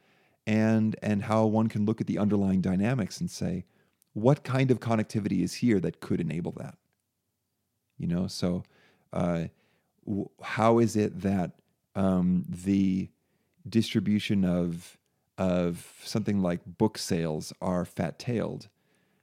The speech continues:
and you can say, "Well, there is a kind of, I can understand something about the underlying process, because if I read a book, I tell other people about it."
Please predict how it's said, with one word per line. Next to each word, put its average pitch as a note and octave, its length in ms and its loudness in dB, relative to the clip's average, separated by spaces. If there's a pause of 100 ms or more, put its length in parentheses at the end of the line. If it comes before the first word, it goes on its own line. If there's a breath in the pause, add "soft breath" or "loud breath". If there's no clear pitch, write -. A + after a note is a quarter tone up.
(140)
and G2 120 2
you F#2+ 80 2
can G2+ 140 -2
say, G2 180 0
"Well, G2 140 4
there G2 120 4
is A#2+ 220 4
a A#2 60 0
kind G2+ 320 0
of, F#2 140 -6
I - 60 -2
can B2 160 0
understand A#2 420 0
something A#2+ 440 -2
about F#2 240 0
the F#2 120 2
underlying F2+ 400 0
process, G2 540 -4
because - 340 -6
if G2 120 -4
I G2+ 80 4
read G#2 200 2
a F#2+ 40 0
book, G2+ 260 0
I F#2 80 -4
tell F#2 220 -4
other F2 160 -4
people F#2 340 -6
about - 280 -10
it." - 140 -12